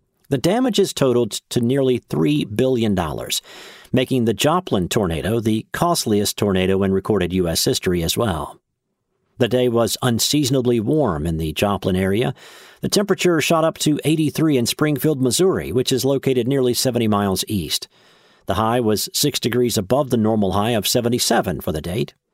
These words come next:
At the same time, much cooler air was pressing in from the north and west. The collision of air masses, along with the presence of a storm riding along the clash, created a volatile situation. "Everything came together in a small area at the right time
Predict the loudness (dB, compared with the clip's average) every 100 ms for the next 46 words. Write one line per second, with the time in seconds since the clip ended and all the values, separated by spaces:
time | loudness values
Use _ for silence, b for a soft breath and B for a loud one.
0 | _ _ _ -2 0 0 0 2 0 2
1 | 0 B B B 0 0 -2 0 2 2
2 | 2 2 2 2 2 -2 -2 -2 0 0
3 | 0 0 0 2 2 2 2 0 0 -4
4 | -10 -12 _ -4 -2 2 2 2 2 0
5 | 0 0 0 2 0 0 0 2 2 2
6 | 0 -2 0 0 0 -2 -2 -2 0 0
7 | 0 0 0 2 2 2 2 0 -2 -2
8 | 0 0 -4 B B B B B 0 2
9 | 2 2 0 2 0 2 0 -2 0 -2
10 | 0 0 0 -2 -4 -10 -20 _ _ _
11 | _ _ _ -2 0 0 0 0 0 0
12 | 2 2 2 0 -2 0 2 2 0 0
13 | 0 0 -2 -2 -4 -2 -2 -2 -2 -2
14 | 0 0